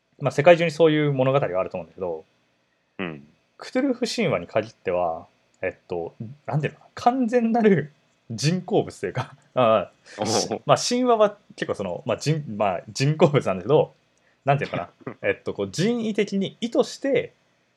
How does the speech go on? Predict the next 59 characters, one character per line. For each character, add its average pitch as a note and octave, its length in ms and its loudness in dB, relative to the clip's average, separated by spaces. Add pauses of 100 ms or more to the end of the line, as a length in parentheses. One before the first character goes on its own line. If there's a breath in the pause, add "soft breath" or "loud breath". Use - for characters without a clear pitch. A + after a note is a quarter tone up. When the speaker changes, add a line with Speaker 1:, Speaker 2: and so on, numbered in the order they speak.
Speaker 2:
え F#2 320 0
っ - 40 -20
と、 - 160 -8
あ A#3 140 6
る D#3+ 180 0
人 F3+ 300 -4
物 A#2+ 200 -4
た A#2+ 120 -4
ち - 140 -8
に C3 60 -2
よ C3 80 -2
っ - 20 -10
て - 180 -10
生 C3 160 -4
み D3+ 140 2
出 G3 100 4
さ F#3 140 4
れ A#2 100 0
た B2+ 360 2 (500)
一 D3 240 -2
連 G3 220 0
の G#3+ 220 -2 (260)
物 C3 260 4
語 D3 80 8
群 G2+ 360 0
み E2 80 -12
た F2 80 -6
い E2 40 -10
な - 60 -18
感 F2 140 -18
じ。 - 120 -20 (920)
Speaker 1:
う A#2 40 -6
ー - 20 -4
ん。 C3 680 -8 (920)
Speaker 2:
な G#2 100 -2
ん F2 60 -6
だ E2 60 -8
よ D#2+ 80 -8
ね。 E2 160 -12 (1120)
で、 C3+ 60 2
あ C3+ 60 6
の、 C3 100 0
一 D3 140 0
番 A#3 100 6
最 A#3 100 2
初 A3+ 120 -4
に G#3+ 80 -4
作 - 140 -6
っ - 20 -14
た - 140 -2
人 - 180 -2
は、 F2+ 260 2 (360)
え F#2 180 -4
っ - 80 -20
と、 F#2+ 100 -2
Speaker 1:
う F2+ 40 0
ん。 E2+ 140 -2 (420)
Speaker 2:
エ E3 100 2
イ A#3 180 -4